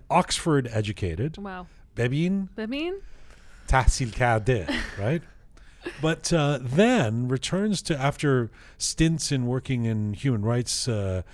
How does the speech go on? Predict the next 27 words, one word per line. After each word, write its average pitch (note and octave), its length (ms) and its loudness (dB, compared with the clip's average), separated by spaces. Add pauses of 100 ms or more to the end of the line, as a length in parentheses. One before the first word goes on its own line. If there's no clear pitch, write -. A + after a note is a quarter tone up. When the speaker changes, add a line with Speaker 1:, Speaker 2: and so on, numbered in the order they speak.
(260)
Speaker 1:
law G#2+ 320 2
and G2+ 100 0
issues G2+ 440 -2
and F2 120 -6
constitutional G2 540 -8
law G2 160 -2
and, F#2 100 -4 (220)
and, A#3 120 -10
Speaker 2:
Mm-hmm. G#2+ 260 -2
Speaker 1:
and G2+ 120 -4
tribunals A#2 640 0
in F#2+ 80 -2
different G2 220 -6
places A2 240 -6
of G2 60 -4
the F#2+ 40 -2
world, F2+ 260 -2
including A2+ 440 0
my F#2+ 200 -2
beloved F2 440 -6
Cambodia, E2+ 640 -6 (140)
Speaker 2:
Mm-hmm. A#3+ 320 -8 (420)
Speaker 1:
returns E3 760 0
to, C3 440 2 (300)
uh, A2+ 340 0
New A#2+ 140 0
Zealand C3 560 -2